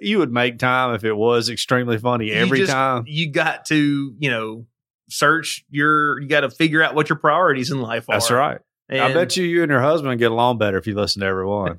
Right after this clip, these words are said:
Speaker 2: <laughs> Yeah. You have something to talk about.
Speaker 1: Absolutely.
Speaker 2: <laughs> "However, I have been wanting my husband to tell the story, but he will not do it. Uh, what I did, but it backfired on me,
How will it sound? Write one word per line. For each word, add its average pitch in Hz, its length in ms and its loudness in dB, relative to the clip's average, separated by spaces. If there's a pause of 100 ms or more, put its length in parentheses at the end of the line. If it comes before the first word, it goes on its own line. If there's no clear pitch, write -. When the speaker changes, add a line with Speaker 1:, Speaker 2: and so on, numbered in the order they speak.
(140)
Speaker 2:
<laughs> 131 120 -10
Yeah. - 400 -8 (400)
You 185 180 2
have 185 100 -2
something 175 200 -2
to 139 80 -2
talk - 120 -2
about. 117 320 -8
Speaker 1:
Absolutely. 135 760 0 (140)
Speaker 2:
<laughs> - 800 -12
"However, 156 640 2
I 185 160 2
have 240 140 0
been 165 200 0
wanting 175 480 -2
my 156 180 -2
husband 123 520 0
to 147 140 0
tell 190 300 2
the 151 120 -4
story, 120 680 0 (340)
but 135 260 -2
he 160 120 4
will 175 160 -2
not 147 260 -2
do 123 220 0
it. 104 160 -12 (720)
Uh, 117 220 2
what 151 260 2
I 202 180 2
did, 117 600 -6 (240)
but 139 260 -2
it 139 180 -10
backfired 117 640 -2
on 117 180 -8
me, 113 280 -16